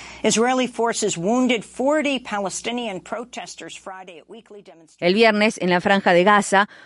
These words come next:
Speaker 2: fuerzas israelíes hirieron a cuarenta manifestantes palestinos durante las manifestaciones semanales que tienen como objetivo reclamar el fin del bloqueo de Israel al empobrecido territorio palestino.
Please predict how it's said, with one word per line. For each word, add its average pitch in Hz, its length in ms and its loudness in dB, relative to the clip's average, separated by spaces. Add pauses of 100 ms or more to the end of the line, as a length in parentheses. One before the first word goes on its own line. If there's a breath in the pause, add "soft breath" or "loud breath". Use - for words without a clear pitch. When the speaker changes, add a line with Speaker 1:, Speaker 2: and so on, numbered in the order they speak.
Speaker 2:
fuerzas 214 400 0
israelíes 208 720 4
hirieron 202 380 2
a 175 60 4
cuarenta 196 480 2
manifestantes 190 640 -2
palestinos 208 760 -2
durante 180 320 0
las 175 120 -2
manifestaciones 170 800 -2
semanales 185 600 2 (380 loud breath)
que 180 100 2
tienen 247 260 0
como 214 220 2
objetivo 254 640 2
reclamar 208 720 2
el 185 160 -2
fin 247 240 0
del 220 140 2
bloqueo 196 420 0
de 170 120 0
Israel 165 520 2
al 180 160 4
empobrecido 175 640 0
territorio 180 600 0
palestino. 165 720 0